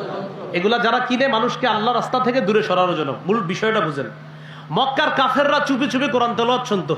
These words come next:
সুবহানাল্লাহ। কাফেররা টেনশনে পড়ে গেলে লিডাররা, "এইভাবে কোরআন তেলাওয়াত শুনলে তো ঝামেলা।" নজর ইবনুল হারেস নামে একজন কি করলো? ইরানে গেল।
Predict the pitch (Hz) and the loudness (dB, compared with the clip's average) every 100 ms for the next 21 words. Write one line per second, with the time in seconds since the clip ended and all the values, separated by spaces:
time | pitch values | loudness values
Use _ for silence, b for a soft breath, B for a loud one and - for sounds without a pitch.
0 | - - 175 156 165 143 131 - - - | -6 -4 0 2 2 0 -4 -8 -10 -8
1 | - - - - - - - 175 170 185 | -6 -6 -6 -8 -10 -10 -2 -2 0 0
2 | 196 202 202 214 214 208 196 190 170 175 | 0 0 0 0 2 2 2 2 2 2
3 | 170 139 120 - - - 196 196 202 180 | 0 0 -4 -6 -14 -4 -2 0 0 0
4 | 190 202 170 190 185 - 180 180 170 139 | 0 0 0 0 0 0 -2 -2 -2 -2
5 | 151 151 131 - - - B B B B | -2 -2 -4 -10 -16 -18 B B B B
6 | 147 202 240 294 - 240 196 247 214 - | -2 0 2 0 0 -4 0 0 0 2
7 | 190 240 - 220 226 196 165 220 208 190 | 2 0 0 0 0 0 0 -2 -2 -2
8 | 214 233 247 202 196 190 196 151 131 | 0 0 0 2 2 2 2 0 -2